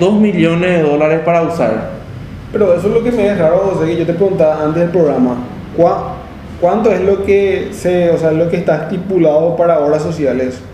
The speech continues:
Speaker 2: Noventa y algo, ¿verdad?
Speaker 1: Sí, noventa y dos creo que es.
Speaker 2: Y él dijo que solamente dos se pueden usar.
Speaker 1: Sí.
Speaker 2: Eh, o sea, tipo, estamos hablando de millones de dólares, que es un monto bastante considerable.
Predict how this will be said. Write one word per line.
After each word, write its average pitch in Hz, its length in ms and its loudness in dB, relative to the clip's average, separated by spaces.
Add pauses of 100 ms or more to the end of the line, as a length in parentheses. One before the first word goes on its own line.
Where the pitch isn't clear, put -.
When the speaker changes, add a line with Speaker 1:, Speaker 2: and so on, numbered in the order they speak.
Speaker 2:
Noventa 160 360 -2
y 139 100 2
algo, 185 300 2
¿verdad? 147 400 -2
Speaker 1:
Sí, 131 260 2
noventa 135 460 2
y 120 80 2
dos 165 400 2
creo 127 240 2
que 113 220 0
es. - 180 -8 (120)
Speaker 2:
Y 175 200 0
él 208 160 4
dijo 202 240 0
que 208 100 2
solamente 190 800 0
dos 190 240 2
se 208 60 4
pueden 170 340 0
usar. 120 240 -2
Speaker 1:
Sí. 135 200 0
Speaker 2:
Eh, 131 540 -2
o 143 40 -6
sea, 143 260 0
tipo, 151 160 0
estamos 165 220 2
hablando 196 260 2
de 208 80 4
millones 180 460 2
de 185 40 2
dólares, 139 400 2
que 139 800 0
es 185 60 0
un 180 60 -4
monto 180 560 2
bastante 170 400 0
considerable. 165 600 2